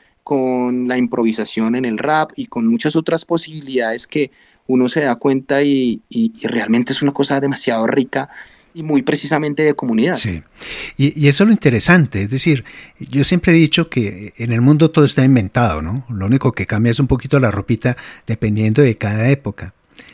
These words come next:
Speaker 2: Pero en líneas generales, eh, esa necesidad de estar juntos, esa necesidad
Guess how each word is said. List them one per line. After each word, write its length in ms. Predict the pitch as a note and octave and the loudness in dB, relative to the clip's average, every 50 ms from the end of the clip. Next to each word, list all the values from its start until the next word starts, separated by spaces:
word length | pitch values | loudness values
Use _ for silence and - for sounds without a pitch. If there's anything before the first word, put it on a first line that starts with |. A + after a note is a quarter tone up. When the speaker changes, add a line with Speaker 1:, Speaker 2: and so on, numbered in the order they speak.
| _ _ - | _ _ -2
Speaker 2:
Pero 140 | C#3 B2 B2+ | 0 2 4
en 80 | B2+ | 4
líneas 240 | C3 C3+ D3 E3 D#3+ | 6 4 4 4 2
generales, 600 | E3 F3 E3+ D3 B2+ B2+ B2 B2 C3+ C3+ C#3 - E3+ - | 2 2 2 2 2 2 2 2 2 0 0 -2 -6 -6
eh, 460 | - A#2+ A2+ G#2+ G#2+ A2 A2 A#2 - - - | -4 -4 -2 -2 -2 -4 -4 -6 -8 -12 -10
esa 200 | B2 - - D#3+ | -6 -4 0 0
necesidad 640 | D#3 D3+ A2+ - A2 - - A#2 G#2+ A2 A#2 B2 | 0 0 0 -2 -4 -4 -4 -2 -2 -2 0 2
de 80 | C#3 C#3+ | 2 0
estar 260 | C3+ - - C3 A2 | 0 0 -2 -2 -2
juntos, 640 | - - - D3+ D3 C#3 B2+ - - G#2 F#2+ - - | -2 0 2 4 4 4 2 0 -2 -6 -4 -4 -6
esa 340 | A2+ G#2 A#2 - - D#3 D3+ | -6 -6 -6 -4 -2 0 2
necesidad 640 | D3 B2+ - A#2+ G#2 - - G#2+ G#2+ A2 A#2 C3 | 2 0 -2 -4 -8 -6 -4 -4 -2 -2 -4 -4